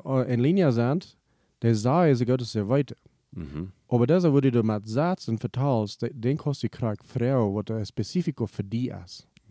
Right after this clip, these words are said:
Speaker 2: Ja.
Speaker 1: En dan kan die die een antwoord geven, specifiek voor die.
Speaker 2: Ja,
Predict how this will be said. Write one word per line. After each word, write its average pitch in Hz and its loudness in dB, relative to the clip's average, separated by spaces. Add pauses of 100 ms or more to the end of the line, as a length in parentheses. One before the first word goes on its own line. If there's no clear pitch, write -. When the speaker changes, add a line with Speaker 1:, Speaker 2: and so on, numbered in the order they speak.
Speaker 2:
Ja. 76 -6 (460)
Speaker 1:
En - -8
dan 113 2
kan 120 0
die 110 0
die 101 -4
een 98 -4
antwoord 143 -2
geven, 107 -4 (140)
specifiek - -8
voor 98 -10
die. 120 -4 (340)
Speaker 2:
Ja, 85 -10